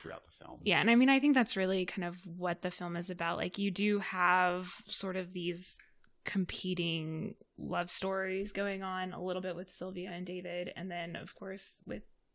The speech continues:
Speaker 2: Mary, Clara Bow's character, pursuing Buddy Rogers' character, Jack.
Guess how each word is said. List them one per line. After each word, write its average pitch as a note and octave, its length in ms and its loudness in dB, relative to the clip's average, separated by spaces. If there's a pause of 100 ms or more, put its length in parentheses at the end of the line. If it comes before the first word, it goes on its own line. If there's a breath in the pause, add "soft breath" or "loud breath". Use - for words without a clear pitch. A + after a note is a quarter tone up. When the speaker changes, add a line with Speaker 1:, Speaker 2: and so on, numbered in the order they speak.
(160)
Speaker 2:
Mary, F#3 500 -6
Clara E3+ 280 -6
Bow's E3+ 200 -6
character, E3 380 -8
pursuing D#3+ 680 -10
Buddy D#3+ 200 -8
Rogers' F#3+ 540 -8
character, E3+ 360 -10
Jack. F#3 420 2